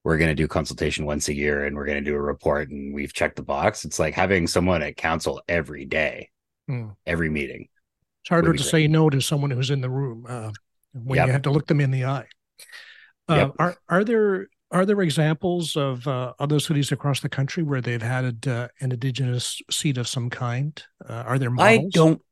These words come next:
Speaker 1: I don't know if it's actually happened anywhere. I know there's been requests, and I know in, in place-, in, in places with different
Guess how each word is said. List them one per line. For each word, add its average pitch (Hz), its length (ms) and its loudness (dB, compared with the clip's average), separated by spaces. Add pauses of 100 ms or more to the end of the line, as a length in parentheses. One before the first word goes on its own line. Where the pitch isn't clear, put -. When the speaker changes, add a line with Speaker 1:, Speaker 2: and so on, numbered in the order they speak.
(220)
Speaker 1:
I 196 180 4
don't 165 340 6
know 135 240 6
if 123 120 0
it's 117 180 -6
actually 117 380 0
happened 123 440 -2
anywhere. 147 420 0
I 151 80 2
know 120 140 2
there's 113 300 -2
been 110 240 -4
requests, 104 640 -4
and 101 100 0
I 98 60 0
know 110 320 6
in, 95 320 -4
in 92 180 -4
place-, 101 300 0
in, 104 240 -4
in 92 300 -2
places 101 380 0
with 85 160 0
different 95 380 0